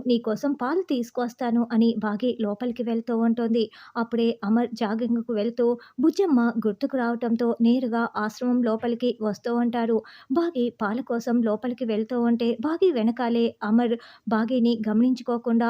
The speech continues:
వస్తూ ఉంటాడు. ఇక పాప బయటే ఉన్న టేబుల్‌పై ఉన్న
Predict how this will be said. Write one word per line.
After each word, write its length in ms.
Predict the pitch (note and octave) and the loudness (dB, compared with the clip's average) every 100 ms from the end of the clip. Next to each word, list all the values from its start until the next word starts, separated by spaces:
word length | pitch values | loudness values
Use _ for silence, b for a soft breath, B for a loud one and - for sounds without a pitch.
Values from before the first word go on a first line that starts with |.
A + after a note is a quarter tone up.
| A3+ | 0
వస్తూ 320 | A3 - B3 A#3 | -2 -2 -2 0
ఉంటాడు. 460 | A#3+ A#3+ A#3 A#3 G#3 - - - - | 0 0 0 0 -2 -2 -2 -2 -4
ఇక 140 | B3+ A#3+ A#3+ A#3+ | 0 0 0 -2
పాప 240 | A3+ A3+ B3 A#3 A#3+ | -4 -2 -2 -2 -2
బయటే 320 | A3 A3 A3 C4 | 0 0 0 2
ఉన్న 200 | A#3+ A#3+ A#3 | 2 2 0
టేబుల్‌పై 500 | A#3+ A3 B3+ B3 B3 | -2 0 -2 0 0
ఉన్న 200 | A#3 A#3 | 2 2